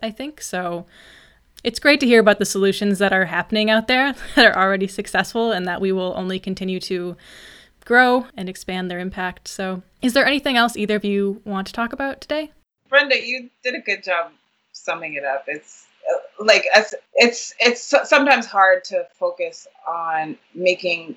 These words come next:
Speaker 2: change nationally or globally, uh, but the things that you can do in your community have so much impact. And so I appreciate so much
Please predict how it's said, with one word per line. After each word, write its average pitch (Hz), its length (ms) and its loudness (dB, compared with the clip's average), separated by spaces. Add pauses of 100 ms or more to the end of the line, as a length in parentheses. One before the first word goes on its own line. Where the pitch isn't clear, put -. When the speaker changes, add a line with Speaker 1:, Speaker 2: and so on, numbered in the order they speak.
Speaker 2:
change 156 960 -6 (260)
nationally 170 640 4
or 151 180 0
globally, 151 720 6 (140)
uh, 147 260 2 (220)
but 175 380 10
the 185 100 4
things 220 340 6
that 185 160 6
you 190 100 2
can 170 240 -10
do 170 340 -2
in 165 160 -6
your 147 120 -6
community 143 680 -4
have - 280 0 (280)
so - 240 2
much 147 240 4
impact. - 640 0
And 139 240 -6 (420)
so 139 580 8 (300)
I 156 60 8
appreciate 151 680 0
so 151 100 -10
much 143 480 -6